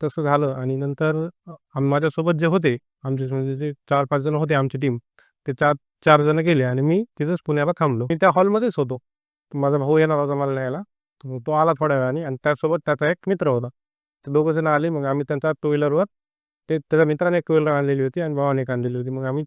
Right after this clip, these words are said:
तिघं जण गेलो. आम्ही फ्लॅटवर गेलो आणि त्यांना नुकताच, म्हणजे मी यायच्या दहा पंधरा मिनिट आधीच त्यांची शिफ्टिंग झालेली होती फ्लॅटची. म्हणजे मी त्यांच्या नवीन फ्लॅटवरच गेलो डायरेक्ट. पहिले ते दुसरीकडे राहत होते कुठेतरी आणि आता ते नवीन शिफ्ट झाले ते.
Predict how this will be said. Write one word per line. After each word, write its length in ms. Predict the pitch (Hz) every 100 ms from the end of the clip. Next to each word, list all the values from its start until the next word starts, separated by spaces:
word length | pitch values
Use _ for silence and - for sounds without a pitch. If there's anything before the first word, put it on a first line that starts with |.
| -
तिघं 160 | 143
जण 180 | 139 147 208 - _
गेलो. 200 | 156 135 123 _ _ _ _
आम्ही 360 | 139 151 165 175 - _ _ _
फ्लॅटवर 340 | 151 160 156 175
गेलो 220 | 170 139 -
आणि 180 | 143 151
त्यांना 300 | - 175 185
नुकताच, 360 | 180 - 214 -
म्हणजे 180 | 147 147
मी 160 | 156
यायच्या 400 | 165 170 180 185 165 156
दहा 160 | 151
पंधरा 280 | 151 160 170
मिनिट 220 | 165 170
आधीच 220 | 170 196 -
त्यांची 200 | 175 151
शिफ्टिंग 440 | 160 139 185 208
झालेली 280 | 151 156 147
होती 200 | 135 131
फ्लॅटची. 380 | 117 131 113 175 - _ _ _ -
म्हणजे 140 | 127 139
मी 180 | 156 156 170
त्यांच्या 260 | 165 160 165
नवीन 180 | 170 180
फ्लॅटवरच 420 | - 160 175 190
गेलो 220 | 156 135
डायरेक्ट. 360 | 123 120 117 - _ _ _ _ _ _ _ _ _ _ -
पहिले 180 | 151 151
ते 120 | 160
दुसरीकडे 340 | 160 165 156
राहत 180 | 143 143
होते 160 | 139 135
कुठेतरी 400 | 135 127 131 180
आणि 120 | 143
आता 240 | 127 127
ते 80 | 147
नवीन 220 | 165 165 180
शिफ्ट 240 | 147 -
झाले 200 | 120 117
ते. 120 | 131